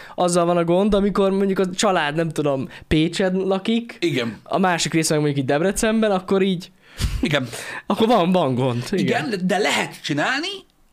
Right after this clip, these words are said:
Speaker 2: nem ingyen, hanem olcsóbban,
Speaker 1: Igen,
Speaker 2: mint
Speaker 1: olcsóbban.
Speaker 2: amúgy. Tehát, hogy ezt, azt tudni kell, mikor e-, erről beszélünk, hogy itt nem arról van szó, tudod, hogy nem lehet megosztani jelszót, azt kap be, faszom,
Speaker 1: Így van,
Speaker 2: és
Speaker 1: így
Speaker 2: van
Speaker 1: van.
Speaker 2: rá ajánlat.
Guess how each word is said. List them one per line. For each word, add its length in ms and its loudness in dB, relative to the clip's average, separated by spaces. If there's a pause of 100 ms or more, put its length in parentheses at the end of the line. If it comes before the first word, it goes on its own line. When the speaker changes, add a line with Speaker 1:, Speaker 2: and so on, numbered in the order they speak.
(120)
Speaker 2:
nem 220 0
ingyen, 400 0
hanem 300 0
olcsóbban, 600 2
Speaker 1:
Igen, 100 2
Speaker 2:
mint 180 0
Speaker 1:
olcsóbban. 540 2
Speaker 2:
amúgy. 120 -2 (200)
Tehát, 180 -2
hogy 160 -4
ezt, 140 -4
azt 100 -2
tudni 200 2
kell, 380 -2
mikor 220 -2
e-, 260 0
erről 180 0
beszélünk, 440 -2
hogy 80 0
itt 80 -2
nem 140 0
arról 260 2
van 140 0
szó, 220 -2
tudod, 220 -4
hogy 160 -2 (160)
nem 200 0
lehet 160 -2
megosztani 400 -2
jelszót, 480 -4
azt 100 -12
kap 160 -2
be, 80 -4
faszom, 380 -4
Speaker 1:
Így 240 0
van, 180 0
Speaker 2:
és 80 0
Speaker 1:
így 60 0
Speaker 2:
van 100 2
Speaker 1:
van. 100 0
Speaker 2:
rá 140 0
ajánlat. 540 -4